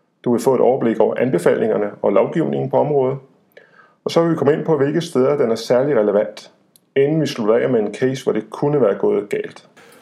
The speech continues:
Og hvem er vi? Ja, det er mig selv, Allan Pedersen. Øhm, har været i Siemens lavspændingsafdeling i nogle år efterhånden, og har en, en hel del års erfaring med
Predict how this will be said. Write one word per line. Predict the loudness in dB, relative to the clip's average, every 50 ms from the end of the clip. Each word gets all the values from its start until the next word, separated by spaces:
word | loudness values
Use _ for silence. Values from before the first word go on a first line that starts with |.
| _ _ -4
Og | -2
hvem | -2 0 0
er | 0 -2 0
vi? | -2 -2 -2 -4 -6 -10 -16 -20 -20 _ _ _ -20 -14 -8
Ja, | -2 -2 -2 -2 -2 -2
det | -2 -2 0 0
er | -2 -2 -4 -6 -8 -8 -4
mig | -4 -2
selv, | 0 0 -2 -2 -4 -10 -12 -12 -14 _ _ _ -10 -4
Allan | -2 0 0 0 0
Pedersen. | -2 -2 -2 -4 -4 -6 -8 -10 -10 -16 -20 -20 -14 -8
Øhm, | -6 -4 -2 -2 -2 -4 -6 -8 -10 -12 -14 -18 -20 -20 -20 _ _ _ _ _ _ _ _
har | -8 -6 -4 -4 -4 -6 -8 -14 -18 -20 _ _ _ _ _ _ _ _ -4
været | -2 0 0
i | 0 -2 -4 -6
Siemens | -8 -6 -4 -4 -4 -4 -2
lavspændingsafdeling | -4 -4 -4 -2 -2 -2 -2 -2 -4 -6 -4 -6 -4 -2 -2 -4 -2 -4 -4
i | -4 -6 -6 -8 -10 -12 -14 -20 -14
nogle | -10 -6 -4 -4 -2
år | -2 -2 -2
efterhånden, | -2 -4 -4 -4 -4 -4 -4 -4
og | -4 -2 -2 -2 -2 -2
har | -4 -4 -4
en, | -4 -4 -6 -8 -10 -10 -8 -8
en | -4
hel | -2 -2 -2 -2
del | -2 -2 -2 -2 -4 -6 -8 -14 -20 -20 _ _ _ _ -4 -4
års | -4 -2 -4 -6
erfaring | -6 -8 -6 -4 -4 -4 -4 -4 -6 -6 -6 -8 -8
med | -6 -4 -2 -2 -2 -4